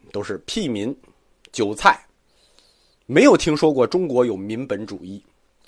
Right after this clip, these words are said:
其实中国有民本主义，并且中国民本主义的历史和中国封建君主制度一样长。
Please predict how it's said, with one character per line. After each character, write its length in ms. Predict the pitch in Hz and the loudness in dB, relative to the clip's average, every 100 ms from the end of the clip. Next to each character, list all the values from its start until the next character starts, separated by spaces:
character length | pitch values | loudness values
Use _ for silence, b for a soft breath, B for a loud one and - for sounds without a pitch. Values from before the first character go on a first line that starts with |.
| b b b | b b b
其 180 | - 175 | -2 0
实 320 | 196 139 156 - _ | 2 2 0 -4 _
中 160 | 208 208 | -2 2
国 220 | 151 170 | 4 4
有 320 | 135 113 90 | 6 4 4
民 260 | 104 120 175 | 0 0 2
本 180 | 120 | 0
主 180 | 98 85 | -2 -12
义， 120 | 85 - _ _ _ | -14 -18 _ _ _
并 140 | 247 202 | 0 0
且 280 | - 85 - - | 0 -2 -2 2
中 180 | 277 | 4
国 140 | 226 220 | 8 8
民 240 | 165 220 | 10 6
本 160 | 262 254 | 6 4
主 140 | 127 | 0
义 60 | 113 | 2
的 120 | 147 | 2
历 160 | 226 160 | 2 0
史 380 | - 98 92 - b | 0 -2 -6 -8 b
和 220 | b 139 - | b 4 6
中 280 | 240 226 | 4 2
国 200 | 208 120 | 2 2
封 260 | 135 185 190 | 2 2 4
建 180 | 165 117 | 4 2
君 280 | - 226 208 | 0 -2 -2
主 180 | 107 | -6
制 220 | 101 233 160 | -6 -6 -4
度 260 | 131 101 _ _ | -4 -6 _ _
一 220 | - 127 226 | -12 -2 2
样 200 | - 80 | 2 0
长。 160 | - | -14